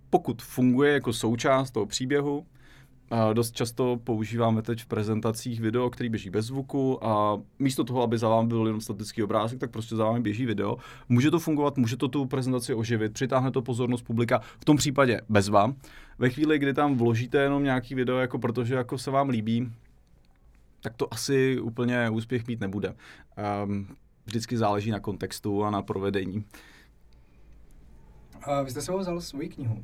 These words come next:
Speaker 2: za, za to jsem moc rád, protože bych se vás teď chtěl zeptat na, ehm, vaše oblíbené tipy, triky, rady, a které v ní můžeme najít.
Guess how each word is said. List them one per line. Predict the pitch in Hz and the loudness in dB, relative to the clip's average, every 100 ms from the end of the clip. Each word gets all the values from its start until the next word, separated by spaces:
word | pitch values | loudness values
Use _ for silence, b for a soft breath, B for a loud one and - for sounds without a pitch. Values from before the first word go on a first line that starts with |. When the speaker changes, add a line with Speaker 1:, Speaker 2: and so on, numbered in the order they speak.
| - | -12
Speaker 2:
za, | 110 113 | -10 -6
za | 117 | -6
to | 120 | -6
jsem | 127 | -8
moc | 147 151 | -8 -6
rád, | 117 117 | -8 -8
protože | 117 113 120 | -10 -10 -10
bych | 143 | -12
se | - | -8
vás | 143 147 | -8 -8
teď | - 123 | -12 -16
chtěl | - 156 | -12 -10
zeptat | 156 151 135 127 B B B - | -8 -8 -12 -14 B B B -2
na, | 120 123 131 131 131 131 139 - | 0 0 -2 -6 -8 -8 -10 -8
ehm, | 120 120 120 120 120 120 120 - - - - - | -4 -2 -2 -2 -2 -4 -6 -14 -20 -20 -18 -12
vaše | 120 - 139 135 135 131 - | -10 -4 -2 -2 -6 -12 -12
oblíbené | 131 139 139 135 135 131 | -10 -8 -6 -6 -6 -10
tipy, | 170 170 175 170 | -12 -10 -10 -10
triky, | 156 156 151 147 | -14 -12 -12 -12
rady, | 120 127 127 127 B B | -10 -8 -8 -10 B B
a | 110 117 120 | -2 -2 -2
které | 117 - 123 | -4 -8 -6
v | 127 | -6
ní | 127 127 135 | -4 -4 -6
můžeme | 127 120 127 127 | -8 -6 -4 -2
najít. | 113 - - | -4 -6 -12